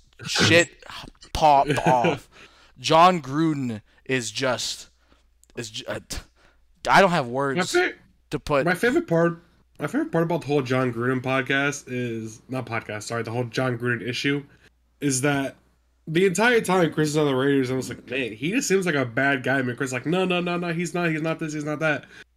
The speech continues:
Speaker 1: And then, like, all of this stuff comes out, and I'm just, like, you know, thinking of Chris, I'm like, "Man, so everything I said as a joke's actually true."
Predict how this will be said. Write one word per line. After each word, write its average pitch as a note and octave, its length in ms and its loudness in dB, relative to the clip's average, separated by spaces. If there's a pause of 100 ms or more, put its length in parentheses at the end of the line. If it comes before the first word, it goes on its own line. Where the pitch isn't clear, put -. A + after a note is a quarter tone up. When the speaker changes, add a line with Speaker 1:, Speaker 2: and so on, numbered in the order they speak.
(400)
Speaker 1:
And F3 100 2
then, F3 80 4
like, E3+ 220 0
all F3 240 4
of F3 80 0
this G3 180 2
stuff E3 320 0
comes C3+ 240 -2
out, C3 140 -4
and C3+ 80 -4
I'm C3+ 120 -2
just, C3 200 -4
like, B2+ 360 -2 (240)
you D3 120 0
know, A#2+ 240 -4 (260)
thinking C#3 320 0
of B2 100 -6
Chris, C3 300 -4
I'm B2+ 80 -6
like, B2 220 -6
"Man, B2 400 -4 (680)
so C3+ 160 -2
everything D3+ 400 0
I D#3 80 2
said D#3+ 220 4
as D3 100 2
a D3+ 60 4
joke's D3+ 400 2
actually D3 420 2
true." F3 420 -2